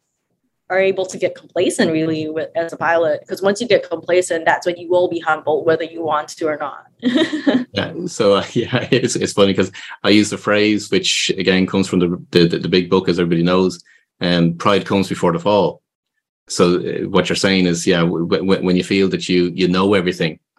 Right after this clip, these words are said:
Speaker 2: all of a sudden you're, you're, you're gonna get an incident or an event that will actually humble you, um, in order to actually realize, no, you, it, it is an ongoing journey of learning. But, but, uh, what I'm hearing is, is, is, it's the,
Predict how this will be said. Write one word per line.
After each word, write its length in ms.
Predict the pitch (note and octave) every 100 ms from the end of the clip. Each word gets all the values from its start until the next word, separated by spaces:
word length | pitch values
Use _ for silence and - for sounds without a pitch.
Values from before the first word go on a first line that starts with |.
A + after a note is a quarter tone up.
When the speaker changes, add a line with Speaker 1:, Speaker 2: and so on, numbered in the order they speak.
| _ _ -
Speaker 2:
all 120 | F2+
of 60 | E2+
a 40 |
sudden 200 | E2+ F2
you're, 160 | E2+ E2+
you're, 180 | E2
you're 160 | E2+ F2
gonna 200 | F2 F2+
get 160 | E2 E2+
an 120 | E2+
incident 380 | E2+ - E2+ E2+
or 80 |
an 100 | E2
event 480 | D#2+ D#2+ E2+ D#2+ - - _ _
that 160 | - E2
will 180 | F#2+ F#2+
actually 260 | F2 F2
humble 300 | E2+ F2 E2
you, 220 | D2+ D2 - _ _ _ _ -
um, 560 | E3+ D#3+ D#3+ D#3+ D#2+
in 180 | - F2
order 220 | E2+ E2
to 240 | E2 - E2+
actually 240 | D#2+ E2+
realize, 420 | E2+ E2 E2 E2
no, 160 | F2 F2
you, 160 | E2+ E2+
it, 220 | D#2+ E2+
it 120 | -
is 200 | F#2 F#2
an 120 | F#2 F2+
ongoing 420 | F2 F2+ E2+ E2
journey 340 | F2+ G2 F#2+
of 120 | E2
learning. 360 | E2 D#2+ D#2 D2 _ _ _ _ _ _ -
But, 180 | F#2+ E2+
but, 240 | F#2+ -
uh, 60 | F#2+ F#2+
what 100 | G2
I'm 120 | F2+
hearing 260 | G#2+ A#2
is, 160 | F#2+ E2+
is, 160 | D#2+ E2+
is, 200 | F#2 -
it's 180 | F2+ -
the, 400 | F#2+ F2 E2+